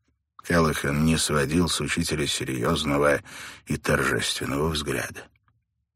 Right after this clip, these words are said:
«Наверное, я не самый достойный священник, я это признаю. Меня потрепала жизнь, и в чем-то я даже стал циничен и совсем недавно пережил кризис, чего,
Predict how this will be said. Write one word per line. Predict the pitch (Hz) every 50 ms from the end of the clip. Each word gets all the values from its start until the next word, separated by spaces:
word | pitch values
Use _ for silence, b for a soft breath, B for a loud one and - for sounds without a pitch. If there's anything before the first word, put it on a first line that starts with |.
| _ -
«Наверное, | 160 117 104 90 92 90 85 85 87 85
я | 82 85 85
не | 82 80
самый | - - 85 87 85 78 71 65
достойный | 64 62 - - 64 65 62 57
священник, | - - - - - 82 87 73 65 - -
я | - -
это | - -
признаю. | - - - - 58 60 - - - 101 - - - B B B B B B B B B B B B
Меня | 90 90 92 113 147 196 202
потрепала | - - 190 185 - 131 - - - - 123 165 202 285 98
жизнь, | 80 - - - - 160 170 165 160 143 101
и | 82 80 80 78 76 73 76 - - - _ B B B B B B B B B B B B
в | -
чем-то | - - 87 101 - 92
я | 90 87
даже | 82 76 71 73
стал | 71 - - 82 85 85
циничен | - - - 78 71 71 71 78 107 - - - - 76 73
и | -
совсем | - - 67 - - 90 87
недавно | 87 82 78 85 92 92 87 87 87
пережил | - 85 87 85 78 80 80
кризис, | - - - 73 104 127 127 107 95 90 78 - - - - - - - -
чего, | - - - - - - 60 60 55 - - -